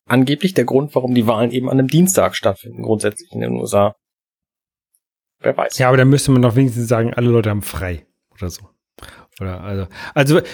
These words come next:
Speaker 1: Du,
Speaker 2: tatsächlich,
Speaker 1: mit,
Speaker 2: wenn,
Speaker 1: mit
Speaker 2: wenn ich
Speaker 1: großzügig freigeben sind die U-, in den U S A sowieso nicht so, so pralle.
Speaker 2: Nee, wenn, wenn ich eine Firma hätte in den U S A, hätte ich, würde ich sagen, okay, jeder, der zur Wahl geht, krieg-, kriegt den Tag frei.
Speaker 1: Ja.
Speaker 2: Ne,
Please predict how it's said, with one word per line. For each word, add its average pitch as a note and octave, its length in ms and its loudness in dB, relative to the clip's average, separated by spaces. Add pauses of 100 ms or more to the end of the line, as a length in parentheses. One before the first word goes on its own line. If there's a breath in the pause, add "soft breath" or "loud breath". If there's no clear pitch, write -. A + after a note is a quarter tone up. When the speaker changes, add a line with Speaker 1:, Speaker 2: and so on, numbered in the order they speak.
(160 loud breath)
Speaker 1:
Du, C#3+ 80 -2
Speaker 2:
tatsächlich, E3 460 2
Speaker 1:
mit, - 20 2
Speaker 2:
wenn, D3 80 2
Speaker 1:
mit C#3 140 0
Speaker 2:
wenn D#3 100 -2
ich F#3+ 220 -2
Speaker 1:
großzügig E3 520 2
freigeben D3+ 440 0
sind C3+ 140 2
die A#2 120 -2
U-, C3 160 4
in B2 200 2
den B2 120 2
U C#3+ 80 2
S B2+ 120 0
A A2 120 -4
sowieso A#2+ 400 4
nicht A#2 160 2
so, G2 160 -8 (220)
so F#2+ 120 -2
pralle. F2+ 440 -2 (760)
Speaker 2:
Nee, B2+ 220 -8
wenn, B2 340 0
wenn F3 240 0
ich F#3+ 160 -2
eine F3+ 100 4
Firma F3+ 280 2
hätte E3 240 4
in C#3 200 0
den C#3+ 80 -4
U C3+ 60 2
S B2 140 0
A, C#3+ 120 -4
hätte C3+ 200 2
ich, - 120 -8 (120)
würde B2+ 320 -4
ich A#2 80 0
sagen, A#2 240 2
okay, G#2+ 520 -6
jeder, D3 460 0
der B2+ 180 4
zur A2+ 200 0
Wahl A2+ 240 2
geht, A#2 240 -2
krieg-, - 400 -4
kriegt - 240 -8
den G2+ 100 -6
Tag F#2 160 -4
frei. F2 380 -12 (1040)
Speaker 1:
Ja. F#2 200 -20 (880)
Speaker 2:
Ne, C#3 380 -4